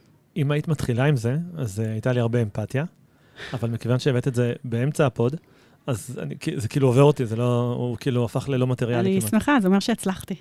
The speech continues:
Speaker 1: כן, לגמרי.
Speaker 2: כי לא מגיע לו ל-, ש-,
Speaker 1: אה.
Speaker 2: הוא, הוא לא בן אדם שכדאי לו, כי-, ששווה שנור-, לערער אצל מישהו אמפתיה.
Speaker 1: אה, מה שמגיע, מה שמגיע לו כתוב בספרים על התעללויות בימי הביניים, אבל בסדר,
Speaker 2: נכון,
Speaker 1: נמשיך.
Speaker 2: נכון.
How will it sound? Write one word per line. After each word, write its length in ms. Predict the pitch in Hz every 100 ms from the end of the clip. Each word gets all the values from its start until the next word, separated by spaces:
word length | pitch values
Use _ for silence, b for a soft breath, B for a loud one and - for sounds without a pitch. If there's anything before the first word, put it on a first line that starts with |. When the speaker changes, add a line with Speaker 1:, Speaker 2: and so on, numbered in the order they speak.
| -
Speaker 1:
כן, 200 | 151 131
לגמרי. 200 | 123 120
Speaker 2:
כי 80 | 226
לא 100 | 247
מגיע 300 | 240 190 175
לו 120 | 175
ל-, 200 | 175 175
ש-, 120 | -
Speaker 1:
אה. 280 | 170 170 170
Speaker 2:
הוא, 140 | 156 147
הוא 160 | 147
לא 100 | 240
בן 120 | 240
אדם 160 | 240 196
שכדאי 580 | 185 202 190 175 185 185
לו, 140 | 185 -
כי-, 160 | 208 -
ששווה 440 | 214 190 202 190
שנור-, 420 | 185 190 185 180 170 - 185 -
לערער 440 | 185 190 190 202
אצל 160 | 208 185
מישהו 240 | 190 190
אמפתיה. 400 | 175 151 - -
Speaker 1:
אה, 200 | - - 143
מה 80 |
שמגיע, 360 | 127 135 123 131 131 -
מה 200 | 143 131
שמגיע 400 | 127 131 117 127
לו 100 | 117
כתוב 300 | - - 113 113
בספרים 680 | 117 107 - 117 120 117
על 180 | 117 110
התעללויות 440 | 110 120 117 123 117
בימי 220 | 120 120
הביניים, 380 | 113 113 113 107 110
אבל 80 | 104
בסדר, 220 | 117 107 110
Speaker 2:
נכון, 240 | 202 175
Speaker 1:
נמשיך. 160 | 165 - _ 196
Speaker 2:
נכון. 240 | -